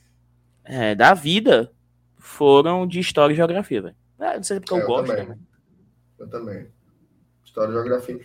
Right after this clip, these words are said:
Speaker 2: Inclusive, influenciaram muito, né, assim, pra, pra ir mais pra essa área de humanos. Gostava demais.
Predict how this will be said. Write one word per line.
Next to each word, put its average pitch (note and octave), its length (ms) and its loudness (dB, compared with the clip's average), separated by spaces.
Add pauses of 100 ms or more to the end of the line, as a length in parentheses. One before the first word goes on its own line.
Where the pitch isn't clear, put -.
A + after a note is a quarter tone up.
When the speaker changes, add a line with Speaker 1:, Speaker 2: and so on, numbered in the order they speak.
(140)
Speaker 2:
Inclusive, G#3 420 -6
influenciaram A3 640 -4
muito, F3 280 -4
né, D#3+ 100 -4
assim, E3 300 -6
pra, B2+ 400 -2 (500)
pra B2 140 0
ir B2 120 -2
mais B2+ 180 -4
pra C3 100 -4
essa B2 180 -4
área A#2+ 140 -2
de A#2+ 100 -10
humanos. A#2+ 340 -8
Gostava C3 400 -4
demais. B2+ 680 -6